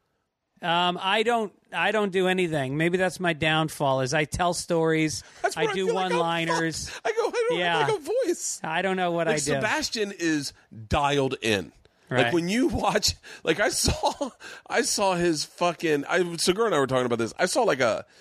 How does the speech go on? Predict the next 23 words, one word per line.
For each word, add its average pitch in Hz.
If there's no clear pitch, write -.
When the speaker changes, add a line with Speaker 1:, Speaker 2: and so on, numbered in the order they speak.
Speaker 2:
thing 190
he 233
put 226
on 190
fucking 196
Instagram, 277
and 208
it 202
was 202
so 254
his 220
voice. 190
Speaker 1:
Yeah. 139
Speaker 2:
And 190
he 247
didn't 269
have 247
to, 208
it, 196
it, 208
like, 208
no 214
work, 220